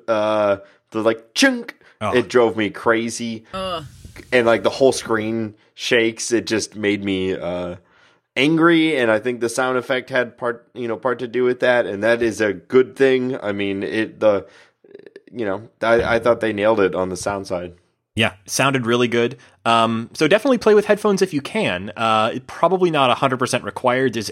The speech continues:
Speaker 2: absolutely, I, I, I don't think there's anything you're hugely missing if you're not listening to the game, but
Speaker 1: It does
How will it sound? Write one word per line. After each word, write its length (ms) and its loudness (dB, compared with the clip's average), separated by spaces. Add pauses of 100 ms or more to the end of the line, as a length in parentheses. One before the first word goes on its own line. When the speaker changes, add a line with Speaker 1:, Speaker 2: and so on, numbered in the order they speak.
Speaker 2:
absolutely, 640 -2 (320)
I, 160 -4
I, 320 -4
I 60 2
don't 180 -2
think 140 0
there's 120 4
anything 280 2
you're 160 0
hugely 500 -2
missing 580 -4
if 220 -6
you're 180 2
not 240 2
listening 420 -2
to 120 -4
the 80 2
game, 320 -2
but 260 -4
Speaker 1:
It 180 4
does 380 2